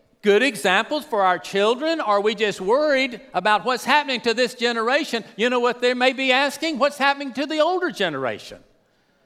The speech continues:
They seem to have a lot more things on their mind than rearing us in the nurture and the admonition of the Lord. But you know what? Moses' mother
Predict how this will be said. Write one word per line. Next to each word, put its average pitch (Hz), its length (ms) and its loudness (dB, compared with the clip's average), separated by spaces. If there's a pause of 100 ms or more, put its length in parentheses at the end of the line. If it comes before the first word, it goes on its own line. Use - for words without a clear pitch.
(220)
They 139 140 -8
seem 190 240 -4
to 170 80 0
have 170 340 0
a 147 60 -6
lot 196 260 2
more 254 160 -2
things 262 380 -2
on 233 120 -6
their 220 120 -2
mind 202 460 0
than 156 100 -8 (160)
rearing 165 400 -2
us 170 300 -2
in 143 80 -6
the 135 100 -6
nurture 147 540 -6
and 123 180 -8
the 127 40 -6
admonition 123 680 -8 (280)
of 104 160 -14
the 104 80 -14
Lord. 98 420 -16 (960)
But - 160 -20
you 135 80 -8
know 127 140 -4
what? - 600 -6 (840)
Moses' 117 560 -10 (1400)
mother 104 420 -8